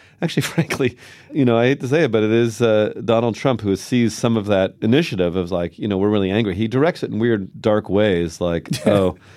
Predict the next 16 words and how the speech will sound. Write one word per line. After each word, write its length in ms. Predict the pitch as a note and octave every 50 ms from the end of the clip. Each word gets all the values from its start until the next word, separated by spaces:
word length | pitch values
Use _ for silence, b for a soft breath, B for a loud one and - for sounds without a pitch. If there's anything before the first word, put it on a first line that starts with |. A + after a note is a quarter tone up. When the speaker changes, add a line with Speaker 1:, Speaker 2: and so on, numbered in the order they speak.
| B B B B B
Speaker 1:
you 80 | G#2+
know, 140 | F#2+ F#2+ F#2
it's, 220 | F2+ - - - - -
uh, 100 | A2+ G2+
really 200 | G2+ A2 G#2 F#2+
the 80 | F#2
Mexicans 560 | F2+ F#2 G2 F#2+ - - F#2 - G2 F#2 E2 F2+
and 80 | F2+
the 60 | F2 D#2+
Chinese 560 | - G2 F2+ F2+ F#2 G2 G2+ G2+ F#2 - -
who 120 | F#2+ F2
are 140 | F2 E2 E2
our 60 | E2+ D#2+
problems," 580 | - - F#2 E2+ E2+ F2 F2+ F2 F2 E2 D#2+
or 140 | E2+ E2 E2
whatever. 420 | E2+ E2+ F#2 F#2 F#2+ F#2 F2 E2+